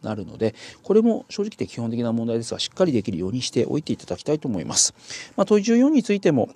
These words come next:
えー、三ヶ月、十ヶ月、これは基本中の基本ですから、正解取ってください。で、問い十五についてはですね、贈与税の基礎控除、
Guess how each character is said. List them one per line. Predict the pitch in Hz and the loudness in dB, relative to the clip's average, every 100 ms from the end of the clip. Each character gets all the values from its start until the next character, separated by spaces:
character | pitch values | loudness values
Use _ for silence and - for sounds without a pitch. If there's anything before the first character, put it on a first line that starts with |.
| - | 0
え | 123 | 2
ー、 | 120 | 2
三 | 135 131 | 0 -2
ヶ | 131 127 | 0 0
月、 | 131 160 | 0 -2
十 | 131 110 | -4 -6
ヶ | - 95 | -4 -6
月、 | 95 - | -6 -6
こ | 127 | -6
れ | |
は | 120 | -6
基 | 127 | -6
本 | 123 127 | -4 -2
中 | 131 | -2
の | 123 | -2
基 | 123 | -2
本 | 127 117 | -2 -2
で | 117 | -4
す | - | -4
か | 170 | -4
ら、 | 147 | -2
正 | 113 | -4
解 | 92 90 | -4 -8
取 | 90 82 | -6 -6
っ | |
て | - | -6
く | - | -6
だ | - | -4
さ | - 110 | 2 2
い。 | - _ - - - - - | 2 _ -20 -18 -18 -12 0
で、 | 170 | 0
問 | 196 208 | 4 2
い | 208 | 2
十 | 233 240 233 | 0 2 2
五 | 247 | 2
に | 226 165 | 2 0
つ | - 185 | 0 0
い | 175 | 0
て | - 127 | 2 2
は | 117 104 | 4 2
で | 101 | 0
す | 104 92 | -4 -4
ね、 | 101 101 - _ - - - _ _ _ _ _ _ - - | -4 -4 -10 _ -20 -20 -20 _ _ _ _ _ _ -18 -10
贈 | 117 156 | 2 4
与 | 180 | 4
税 | 214 277 | 2 -2
の | 131 | -2
基 | |
礎 | - | -6
控 | 147 151 | -4 -2
除、 | 113 | -2